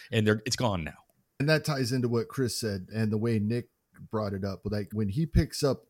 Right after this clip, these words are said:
Speaker 2: a streamer going in his starting lineup, I think of a streamer as somebody I'm starting. That's not the way Nick thinks of it. A streamer to him is somebody he's picking up that he has interest in, but he's still watching for another couple of starts,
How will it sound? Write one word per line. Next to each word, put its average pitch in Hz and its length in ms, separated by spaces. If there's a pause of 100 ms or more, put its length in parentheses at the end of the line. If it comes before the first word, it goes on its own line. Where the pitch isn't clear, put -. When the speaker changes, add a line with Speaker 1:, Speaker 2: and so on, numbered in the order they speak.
Speaker 2:
a 107 100
streamer 120 840
going 117 260
in 110 80
his 101 100
starting 104 340
lineup, 104 360
I 147 140
think 202 240
of 123 80
a 120 80
streamer 139 560
as 104 100
somebody 113 300
I'm 98 100
starting. 104 480 (340)
That's 147 160
not 156 180
the 151 60
way 135 140
Nick 127 260
thinks 147 280
of 98 100
it. 82 140 (280)
A 110 140
streamer 175 480
to 113 200
him 123 440 (260)
is 107 160
somebody 127 300
he's 107 160
picking 135 340
up 120 220
that 104 140
he 104 100
has 98 240
interest 139 520
in, 98 340 (340)
but 110 140
he's 127 160
still 180 340
watching 139 500
for 117 220
another 110 440
couple 107 420
of 90 80
starts, - 720